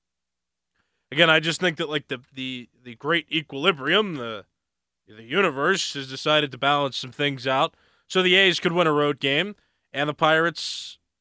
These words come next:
could not sweep two series in a row and had, uh, had their six-game win streak snapped. I mean, that's just kinda how the universe of, of baseball works. It's how the baseball gods work, so to speak. Neil Walker even said it, and he used the term baseball gods.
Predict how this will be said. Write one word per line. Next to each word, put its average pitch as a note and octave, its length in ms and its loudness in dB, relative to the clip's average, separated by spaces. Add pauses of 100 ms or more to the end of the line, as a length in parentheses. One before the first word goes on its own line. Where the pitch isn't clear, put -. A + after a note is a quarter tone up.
(260)
could F3 180 -2
not F#3 220 4
sweep E3+ 240 0
two E3+ 180 -4
series D3+ 380 -2
in C#3 80 -2
a B2+ 60 -4
row C#3+ 380 -2
and C#3+ 600 -4
had, C3+ 400 -8
uh, C3 360 -6 (580)
had C3 160 -6
their C#3+ 160 0
six-game D#3 580 -2
win D#3+ 140 -2
streak F#3 300 -6
snapped. A#3 340 0
I B2 60 -8
mean, C#3 140 -4
that's D3+ 280 0
just D#3+ 180 -6
kinda D#3+ 200 2
how D#3+ 80 2
the D#3 80 0
universe D3+ 360 -2
of, C#3+ 120 -12 (200)
of C3+ 280 -16
baseball D#3 500 -2
works. - 420 -2 (500)
It's - 60 -20
how B2+ 60 -12
the B2+ 60 -12
baseball E3+ 440 2
gods F3 320 4
work, A3 200 2
so D#3+ 160 -2
to C3 80 -4
speak. A#2+ 320 -8
Neil E3+ 240 0
Walker G#3 320 4
even D3 180 -2
said C3 220 -2
it, G#2 80 -14
and A#2 60 -14
he C#3 80 -4
used E3+ 280 -4
the D#3+ 80 -16
term F#3+ 300 0
baseball C#3 420 -4
gods. B2+ 320 -4